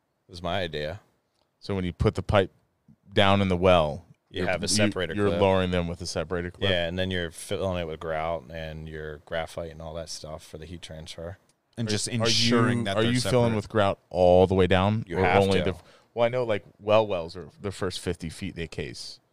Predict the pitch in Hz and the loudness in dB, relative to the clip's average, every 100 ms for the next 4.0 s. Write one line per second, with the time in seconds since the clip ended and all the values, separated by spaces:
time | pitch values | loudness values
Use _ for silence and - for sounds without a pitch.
0 | _ 123 127 113 107 90 92 127 - 120 | _ 0 2 2 2 0 0 0 -2 -4
1 | 104 90 78 78 73 73 67 64 87 - | -4 -6 -8 -8 -8 -10 -12 -10 -10 -4
2 | 123 139 104 98 90 98 92 90 80 76 | 0 0 0 -2 -4 -6 -4 -4 -6 -6
3 | 104 80 67 69 - 95 92 85 76 65 | -10 -8 -10 -6 4 4 4 -2 -12 -18